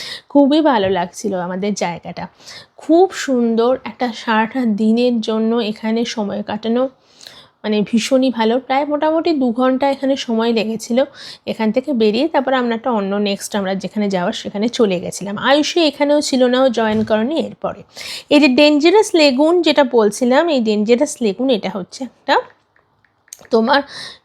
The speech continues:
টানেল, শার্ক টানেল। বিভিন্ন ধরনের শার্ক তুমি এখানে দেখতে পাবে, যেরকম ধরো স্যান্ড টাইগার শার্ক, এরা একটু স্বভাবে শান্ত হয়ে থাকে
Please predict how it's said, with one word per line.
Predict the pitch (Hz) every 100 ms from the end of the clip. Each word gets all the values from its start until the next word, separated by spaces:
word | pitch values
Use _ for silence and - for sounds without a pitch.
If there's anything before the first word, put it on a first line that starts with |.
| _ _
টানেল, | 262 220 214 185 170
শার্ক | - - 262 269 277 _
টানেল। | 233 180 170 175
বিভিন্ন | 202 247 277 339 370 392
ধরনের | 339 330 277 269
শার্ক | - 247 196 - -
তুমি | 240 214
এখানে | - 220 220
দেখতে | 202 - -
পাবে, | 220 214 214 - - - - -
যেরকম | 254 233 247 254 247
ধরো | 247 233 233
স্যান্ড | - 254 202 226 -
টাইগার | 277 233 220 240
শার্ক, | 214 - 233 208 -
এরা | 294
একটু | 302 294
স্বভাবে | 277 262 233 240 240
শান্ত | 247 - 190 190 233
হয়ে | 247 269
থাকে | 269 294 302